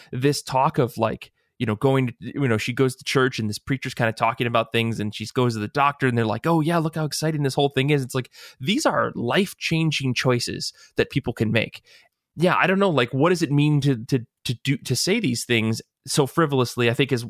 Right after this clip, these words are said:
maybe what they were getting at. Maybe, I, again, maybe I'm reading too far into this, but I really thought that that was, like, part of the point of the issue. I think,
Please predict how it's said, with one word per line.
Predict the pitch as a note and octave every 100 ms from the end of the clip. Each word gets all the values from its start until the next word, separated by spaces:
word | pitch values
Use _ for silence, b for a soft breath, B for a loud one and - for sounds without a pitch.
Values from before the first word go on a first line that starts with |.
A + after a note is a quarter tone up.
| -
maybe | C3+ C3+
what | B2 F#2+ -
they | C3+
were | C#3+
getting | C#3+ E3 E3+
at. | C3
Maybe, | D#3+ F3
I, | A#2+
again, | B2+ G#2 G#2
maybe | D#3 E3+
I'm | C3+
reading | B2
too | A2 G#2+
far | A#2+ G#2
into | G#2
this, | G2+ - -
but | G#2 B B B
I | C3
really | C3+ E3+ F#3
thought | - C3 B2+
that | A#2
that | A#2+ B2
was, | A#2 - _ -
like, | A2+ -
part | - C3 B2+
of | G#2+
the | G#2+
point | - B2 -
of | G2+
the | F#2 G2+
issue. | - G#2
I | A2+
think, | D#3+ C3